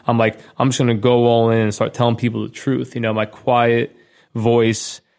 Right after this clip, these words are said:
needs to turn loud. I have valuable information to share. I have experience like not many other thirty-year-olds at the time had. And I just really believe that going out there and sharing my real life experiences can help inspire people. It could help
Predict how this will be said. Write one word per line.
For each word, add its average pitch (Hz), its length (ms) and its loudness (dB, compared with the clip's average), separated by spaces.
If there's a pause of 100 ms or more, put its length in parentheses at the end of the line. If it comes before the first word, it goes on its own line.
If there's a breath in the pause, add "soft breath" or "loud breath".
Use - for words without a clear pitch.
(220)
needs 113 300 -2
to - 100 -16
turn 107 280 -4
loud. 110 440 0
I 110 60 -2
have 107 180 -2
valuable 113 400 0
information 110 460 -4
to 104 60 -10
share. 123 440 0 (300 soft breath)
I 113 80 2
have 110 140 0
experience 131 1040 -2
like 107 160 -6
not 117 140 -4
many 117 200 -2
other 113 140 0
thirty-year-olds 113 1080 -2
at 110 80 -4
the 107 80 -8
time 110 520 -2
had. 123 420 0 (260 soft breath)
And 110 100 -2
I 107 60 2
just 110 200 -6
really 120 200 2
believe 113 400 0
that 107 160 -2
going 113 260 2
out 107 280 0
there 110 160 0
and 104 120 -4
sharing 113 360 0
my 110 100 2
real 110 200 0
life 110 180 -2
experiences 120 720 -2
can 110 160 -2
help 107 320 -2 (260 loud breath)
inspire 117 480 0
people. 143 400 -2
It 151 80 -8
could 120 100 -2
help 113 320 -2